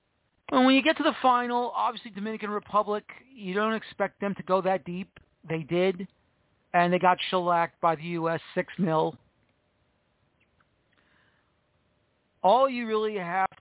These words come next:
to say is this, and that is simply put, outside of Dominican Republic and Saint Kitts,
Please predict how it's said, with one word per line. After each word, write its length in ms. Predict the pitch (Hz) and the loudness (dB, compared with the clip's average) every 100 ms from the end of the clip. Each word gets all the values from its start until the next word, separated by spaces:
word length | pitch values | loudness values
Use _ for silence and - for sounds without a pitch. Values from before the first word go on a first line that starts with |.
| - | -18
to 80 | 156 - | -18 -8
say 200 | 165 160 | -6 -6
is 100 | 156 123 | -8 -10
this, 220 | 135 123 - - - _ _ _ _ _ _ _ _ _ _ _ _ _ _ _ _ _ _ _ _ _ 170 | -10 -10 -14 -20 -20 _ _ _ _ _ _ _ _ _ _ _ _ _ _ _ _ _ _ _ _ _ -8
and 200 | 156 143 | -6 -2
that 360 | 175 180 196 190 | 2 4 4 0
is 160 | 202 175 - | -6 -8 -8
simply 340 | 180 180 170 170 | -8 -6 -6 -10
put, 320 | - 160 123 - _ _ _ _ _ _ _ _ _ _ _ _ _ _ _ _ _ _ _ _ _ _ _ _ _ | -8 -6 -6 -12 _ _ _ _ _ _ _ _ _ _ _ _ _ _ _ _ _ _ _ _ _ _ _ _ _
outside 760 | 170 220 233 - 220 202 202 196 | 2 2 2 -2 2 4 2 -2
of 300 | 185 180 147 | -2 -4 -4
Dominican 360 | 165 202 202 | -4 -4 -4
Republic 440 | 202 - 185 190 - | -4 0 0 -2 -8
and 120 | 156 | -8
Saint 220 | 175 180 | -6 -6
Kitts, 260 | - 156 147 | -6 -6 -8